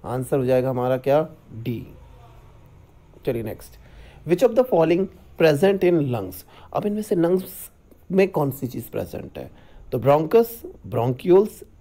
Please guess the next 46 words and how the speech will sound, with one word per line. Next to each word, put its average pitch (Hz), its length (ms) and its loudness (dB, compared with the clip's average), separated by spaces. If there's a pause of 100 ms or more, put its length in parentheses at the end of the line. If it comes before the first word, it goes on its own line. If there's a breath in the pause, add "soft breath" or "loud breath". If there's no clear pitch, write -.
(120)
एल्विलाई। 107 500 -4 (400 soft breath)
आपको - 240 -10
पता 135 300 2
ही 165 200 2
है 170 200 2 (280 loud breath)
लंग्स 135 320 -2
क्या 160 120 2
होता 147 180 0
है, 156 260 2
जब 120 120 -4
हम 117 180 -4
ये 113 80 -4
बात 113 300 -4
कर 131 160 -4
रहे 131 220 -4
थे 139 220 0 (420 loud breath)
तो 139 340 0
यहाँ 120 360 -6
पर 147 180 -2 (200)
थोड़ा 180 240 2
सा 170 120 -6
मैं 156 120 -2
डायग्राम 113 320 -4
बनाना 120 320 -4
चाहूँगा 117 400 -6 (480 soft breath)
कि - 80 -10
ये 135 180 0
मैंने 143 220 -2
कहा 147 140 -2
हमारा 139 300 0
फूड 135 380 -6
पाइप 143 320 0
है, 139 180 0
एयर 139 260 0
पाइप 139 320 -2
है, 135 160 0 (400 loud breath)
ठीक 135 140 -6
है, 135 180 2 (300 loud breath)
एयर 139 200 2
पाइप 139 220 0
के - 100 -6
बाद 135 220 2
ये 131 180 0
हमारी 131 360 -2
मैंने 127 220 -2
कहा 143 360 -4